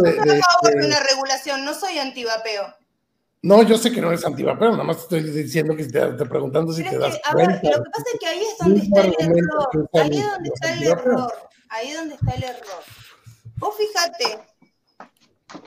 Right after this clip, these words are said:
Speaker 2: cómo, cómo está toda la parte europea en cuanto a un montón de aspectos sanitarios a diez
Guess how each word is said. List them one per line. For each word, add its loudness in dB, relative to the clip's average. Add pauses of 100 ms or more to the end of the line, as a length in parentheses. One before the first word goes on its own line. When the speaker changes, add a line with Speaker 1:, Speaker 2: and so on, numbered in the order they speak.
(120)
Speaker 2:
cómo, -4 (240)
cómo -8 (140)
está -2 (1400)
toda 2
la -6
parte -8 (220)
europea -6 (240)
en -12
cuanto -2
a -4
un -8
montón -8
de -6
aspectos -10
sanitarios -6 (540)
a -4
diez -4